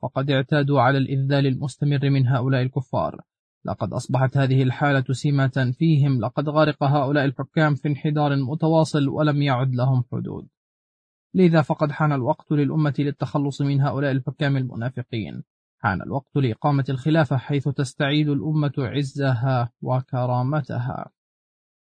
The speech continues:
كتبه لإذاعة المكتب الإعلامي المركزي لحزب التحرير يلماز شيلك. قدمنا لكم، مستمعينا الكرام، خبرا وتعليقا مترجما بعنوان:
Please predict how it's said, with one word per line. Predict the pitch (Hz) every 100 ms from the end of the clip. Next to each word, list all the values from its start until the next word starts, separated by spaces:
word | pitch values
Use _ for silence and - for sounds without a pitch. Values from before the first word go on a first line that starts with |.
| -
كتبه | 170 156 151
لإذاعة | 147 143 147 131 139
المكتب | 127 120 - 143
الإعلامي | 135 131 135 139 139
المركزي | 131 - 127 - 139 143 139 131
لحزب | 131 - 135
التحرير | 135 131 127 165 156 - -
يلماز | 160 151 135 131 127
شيلك. | - - - _ _ _ _ _ -
قدمنا | 165 190 160
لكم، | 139 147 131
مستمعينا | 131 - 147 131 135
الكرام، | 131 135 135 131
خبرا | - 139 131 117
وتعليقا | 139 135 139 - 139
مترجما | 131 - 151 139 143 143
بعنوان: | 139 127 131 104 65 62